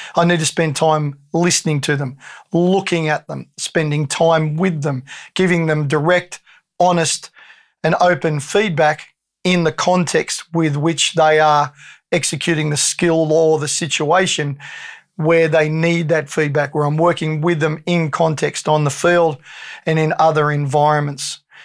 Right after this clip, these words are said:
where I'm taking moments and grabbing opportunities to build relationships." These things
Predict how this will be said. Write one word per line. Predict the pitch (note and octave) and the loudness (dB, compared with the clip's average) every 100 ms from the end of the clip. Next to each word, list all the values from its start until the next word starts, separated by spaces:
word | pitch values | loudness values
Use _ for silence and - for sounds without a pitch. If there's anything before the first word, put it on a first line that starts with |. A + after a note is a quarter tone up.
| - - | -20 -2
where | E3+ E3+ D#3+ | 2 4 4
I'm | D#3+ | 2
taking | - F#3 F#3+ G3+ F#3+ E3+ | 0 2 0 0 0 2
moments | D#3+ E3 E3 D#3+ - | 2 2 0 -2 -4
and | D3 C3+ | -4 0
grabbing | E3+ F3 D#3+ | 2 2 2
opportunities | D3+ C#3+ - D#3 D3 C#3+ C#3+ - | 0 -2 -2 -2 -2 -2 -4 -6
to | - | -6
build | C3+ C3 D#3+ D3+ D3 C3+ - D3+ | -6 -2 0 2 0 -4 -10 -2
relationships." | C#3+ C#3 D3 D3 - D3 - - - - _ _ - - - - - _ - | 0 2 2 2 -2 -4 -6 -8 -12 -14 _ _ -20 -20 -18 -18 -20 _ -4
These | F3 E3 A#3+ G#3+ | 2 4 4 0
things | - F#3 E3 C#3 - | 0 -2 -2 -4 -6